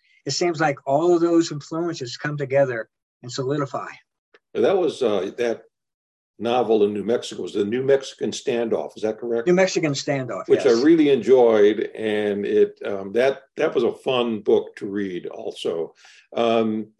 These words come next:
Speaker 2: you know, it, it occurs to me after, as, as we're talking here that maybe as an intermediary step, you know, is the internet almost like that, a, a form of the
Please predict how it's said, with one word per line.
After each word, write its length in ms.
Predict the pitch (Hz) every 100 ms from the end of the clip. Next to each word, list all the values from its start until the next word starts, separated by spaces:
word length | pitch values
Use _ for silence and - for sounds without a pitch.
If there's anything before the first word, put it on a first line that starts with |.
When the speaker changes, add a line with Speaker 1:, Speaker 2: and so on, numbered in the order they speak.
| _ _ _ _ -
Speaker 2:
you 80 |
know, 120 | 170 165
it, 120 | 175
it 380 | 180 175 175 170
occurs 400 | 165 202 208 -
to 100 | 139
me 140 | 120
after, 280 | 110 113 104 117
as, 140 | 107
as 240 | 107 110
we're 120 | 101 101
talking 400 | - 127 147 117
here 400 | 98 87 85 - _ _ -
that 200 | 120 123
maybe 520 | 131 147 131 120 117
as 140 | 113 107
an 80 | 104
intermediary 880 | 139 - 120 123 147 127 101 98
step, 360 | - - 117 - -
you 80 | 147
know, 140 | 143
is 200 | 165 165
the 240 | - 165 -
internet 520 | 143 - 117 85 82 _ _ _ _ -
almost 360 | 131 135 107
like 220 | 135 110 -
that, 220 | 104 98
a, 280 | - - -
a 20 |
form 440 | 101 - 131 127 123
of 140 | 101
the 320 | 113 104 101